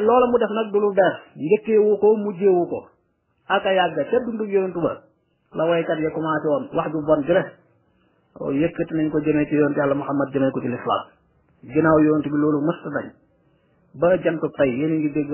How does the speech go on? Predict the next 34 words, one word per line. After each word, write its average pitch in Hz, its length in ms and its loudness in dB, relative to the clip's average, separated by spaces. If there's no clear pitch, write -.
ay 143 360 -6
caricature 151 540 0
rek, 135 160 -4
ay 151 160 0
lu 165 160 -4
ne, 208 80 -4
lu 185 260 -2
ne 233 100 -2
yéen 202 220 2
a - 40 -2
ngi 190 80 -6
koy 180 140 0
dégg, 170 240 0
ay 170 120 2
nit 170 140 -2
di 165 80 -2
ko 165 140 0
jéem 156 560 0
ñaawal 156 480 2
lislaam 147 400 0
ci - 80 -6
ay 165 220 -2
photo 165 420 -4
wala 156 300 0
ci 135 80 -8
am 151 180 -4
mbind. 143 220 -2
Waaye 226 240 6
mel 262 180 2
na 233 100 0
ni 208 140 -6
mboolem 226 400 2
ñu 202 100 -8
bind 202 160 -6